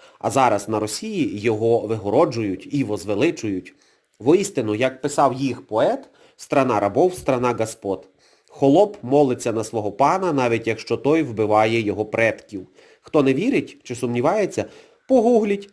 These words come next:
наказ від нуль сьомого нуль четвертого тисяча дев'ятсот тридцять п'ятого року, номер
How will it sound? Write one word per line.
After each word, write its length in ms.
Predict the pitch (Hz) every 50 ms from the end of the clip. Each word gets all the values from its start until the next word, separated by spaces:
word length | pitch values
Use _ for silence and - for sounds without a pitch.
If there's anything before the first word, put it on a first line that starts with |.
| _ _
наказ 560 | 135 175 185 180 170 151 143 139 139 - -
від 280 | - 107 135 143 135 143
нуль 200 | 156 170 170 160
сьомого 500 | - - 185 170 151 135 135 123 131 120
нуль 200 | 120 123 117 101
четвертого 640 | - - 107 113 147 190 214 214 - 233 208 202
тисяча 380 | 196 196 131 117 - 110 - 113
дев'ятсот 440 | 107 104 104 110 113 - 208 214 214
тридцять 320 | 151 151 139 120 113 117
п'ятого 400 | - 127 131 135 - 127 113 107
року, 340 | 98 95 92 - - - - - - _ _
номер 460 | 131 143 151 151 143 139 131 131 135